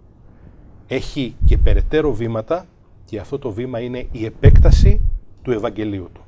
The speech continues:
Και για να επεκταθεί η διδασκαλία του Ευαγγελίου του, χρειάζεται η πλήρωση και η δύναμη του Πνεύματος του Αγίου και υπάρχουν και, χρειάζεται και καρδιές προδιατεθειμένες να κάνουν το θέλημα του Κυρίου στη ζωή τους.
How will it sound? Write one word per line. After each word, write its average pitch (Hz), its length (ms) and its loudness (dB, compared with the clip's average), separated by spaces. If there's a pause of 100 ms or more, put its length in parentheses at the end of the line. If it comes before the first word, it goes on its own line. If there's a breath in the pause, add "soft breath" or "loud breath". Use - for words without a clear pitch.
(540)
Και - 100 -10
για 104 180 -6
να 101 80 -6
επεκταθεί - 840 4
η 107 140 -14
διδασκαλία 101 800 -10
του 104 100 -14
Ευαγγελίου 92 580 -12
του, - 220 -8 (340 soft breath)
χρειάζεται 110 720 2 (300)
η - 160 -20
πλήρωση 95 640 -10 (220)
και - 120 -12
η 92 240 -2
δύναμη 120 420 -4 (100)
του 107 100 -16
Πνεύματος 92 460 -4
του 101 100 -4
Αγίου 151 380 -2 (440 soft breath)
και - 100 -10
υπάρχουν 135 560 -6 (180)
και, 110 160 -10
χρειάζεται 117 600 -6
και 110 240 -8
καρδιές 110 720 -2 (320)
προδιατεθειμένες 127 1400 -4 (380 soft breath)
να 110 140 -10
κάνουν 139 500 -6
το 123 120 -14
θέλημα 123 440 -10
του 110 140 -16
Κυρίου 110 320 -10
στη - 160 -12
ζωή 98 220 -8
τους. - 300 -20